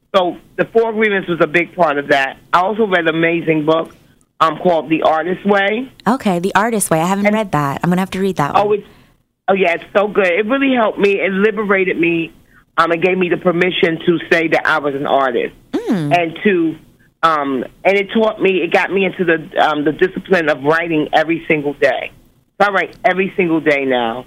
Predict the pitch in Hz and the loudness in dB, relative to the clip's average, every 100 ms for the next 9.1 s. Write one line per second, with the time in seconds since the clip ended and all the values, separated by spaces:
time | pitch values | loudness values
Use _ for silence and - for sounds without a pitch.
0 | - 147 135 131 151 151 147 151 160 170 | -8 -8 -6 -2 0 0 0 0 0 -4
1 | - 185 170 165 180 151 165 170 170 160 | -2 -2 0 0 0 0 0 0 0 0
2 | 170 151 143 135 143 147 147 151 - - | 0 0 0 0 2 2 2 0 -2 -10
3 | - 196 208 220 214 190 170 156 151 - | -2 0 0 0 0 0 0 0 -2 0
4 | - - 160 165 - 151 151 143 139 - | -2 0 0 0 0 0 2 0 0 -4
5 | _ _ _ _ _ _ - 156 143 - | _ _ _ _ _ _ -2 0 0 -8
6 | _ _ _ _ _ 180 202 185 143 120 | _ _ _ _ _ 0 2 0 0 -2
7 | 76 - - _ _ _ _ - 165 180 | -2 -8 -14 _ _ _ _ -2 0 2
8 | 190 180 160 - 180 - 226 208 208 208 | 0 -2 -4 -2 -2 0 -2 2 0 0